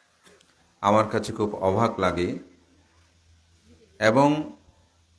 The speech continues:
সেখানের একেবারে অত্যন্ত দারিদ্র্য সীমায় বসবাস করে অত্যুক্তি হবে না মাত্র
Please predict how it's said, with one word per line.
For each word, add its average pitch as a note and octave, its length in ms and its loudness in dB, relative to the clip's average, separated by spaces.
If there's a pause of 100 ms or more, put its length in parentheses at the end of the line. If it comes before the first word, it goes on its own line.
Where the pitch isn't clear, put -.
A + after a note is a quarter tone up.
সেখানের C3+ 640 0
একেবারে A2+ 720 2 (2000)
অত্যন্ত C#3 520 -2 (2250)
দারিদ্র্য A#2+ 480 4
সীমায় G#2+ 580 -2 (1120)
বসবাস A#2+ 560 2
করে A2 200 0
অত্যুক্তি G#2+ 500 0
হবে G#2 200 -2
না G2+ 100 -4
মাত্র F#2+ 580 -4